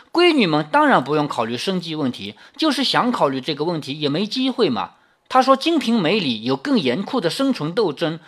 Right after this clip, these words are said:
那是拿婆子和闺女比嘛。事实上，王夫人当年嫁过来之前，肯定也是一个像迎春这样的人物，什么也不关心，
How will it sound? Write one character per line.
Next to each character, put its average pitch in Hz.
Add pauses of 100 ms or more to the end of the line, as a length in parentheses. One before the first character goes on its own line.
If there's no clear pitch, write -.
(140)
那 254
是 233
拿 175
婆 -
子 202
和 151
闺 262
女 170
比 107
嘛。 90 (500)
事 330
实 170
上， 156 (160)
王 208
夫 294
人 202
当 247
年 185
嫁 254
过 185
来 170
之 220
前， 143
肯 131
定 254
也 120
是 -
一 214
个 175
像 151
迎 131
春 240
这 233
样 170
的 135
人 104
物， 117 (160)
什 117
么 202
也 196
不 156
关 135
心， 123